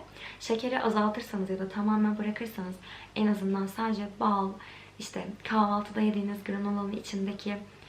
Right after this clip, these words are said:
işte pekmez olabilir, Hindistan cevizi falan olabilir. Öyle tüketirseniz bunun da etkisini çok güzel göreceksiniz. Gelelim aslında çoğu kişinin anlamadığı çok basit bir yönteme. Öğün atlamamak. Ya bunu gerçekten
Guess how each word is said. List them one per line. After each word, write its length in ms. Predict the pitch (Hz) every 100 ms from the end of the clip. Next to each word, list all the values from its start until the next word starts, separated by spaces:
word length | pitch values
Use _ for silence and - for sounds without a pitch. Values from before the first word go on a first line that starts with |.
| -
işte 140 | - -
pekmez 400 | 220 220 196 190
olabilir, 520 | 180 175 170 - - - - -
Hindistan 440 | 233 220 - 208 196
cevizi 340 | 190 180 185
falan 340 | 190 190 185
olabilir. 280 | 180 175 190 -
Öyle 220 | 254 247
tüketirseniz 640 | 220 - 190 196 - 214 302 - - - -
bunun 200 | 220 233
da 80 | 208
etkisini 380 | 196 - - 190
çok 200 | 202 -
güzel 260 | 185 185
göreceksiniz. 600 | 185 175 175 175 - 214 - - - -
Gelelim 500 | 233 339 320 226 226 - - - -
aslında 340 | 262 - 262
çoğu 280 | - 311 311
kişinin 440 | - - 196 220 - -
anlamadığı 600 | 247 240 208 185 214 -
çok 260 | - - -
basit 340 | 226 214 -
bir 120 | 269 277 - - -
yönteme. 640 | 208 196 190 170 170 220 - - - - -
Öğün 300 | 311 285 302 -
atlamamak. 760 | 214 214 190 175 175 170 -
Ya 100 | 220 220
bunu 180 | 320 320
gerçekten 760 | 330 330 - 220 - 196 214